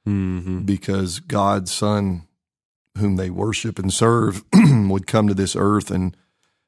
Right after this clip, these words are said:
Speaker 2: and die to redeem us. I think the angels stand in awe of that.
Speaker 1: We're gonna get into it, but there are things that we know that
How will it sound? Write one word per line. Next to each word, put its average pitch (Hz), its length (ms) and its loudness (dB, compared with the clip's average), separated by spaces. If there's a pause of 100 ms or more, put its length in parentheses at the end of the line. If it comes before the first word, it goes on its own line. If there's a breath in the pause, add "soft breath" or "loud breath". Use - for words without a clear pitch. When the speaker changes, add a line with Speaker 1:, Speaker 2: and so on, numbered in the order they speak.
(100)
Speaker 2:
and 87 200 2
die 98 540 2 (280)
to - 140 -6
redeem 98 440 4
us. 90 200 -2
I 95 100 -2
think 98 240 -2
the 92 160 -4
angels 95 380 -2
stand 98 320 -2
in 87 100 -2
awe 92 320 2
of 80 120 -8
that. - 260 -8 (280)
Speaker 1:
We're 127 140 6
gonna 120 160 8
get 104 220 4
into 113 380 4
it, 92 100 -2
but 98 100 2
there 98 160 4
are 95 60 0
things 107 420 2
that 95 320 0
we 98 320 2
know 98 440 2 (180)
that 92 160 -6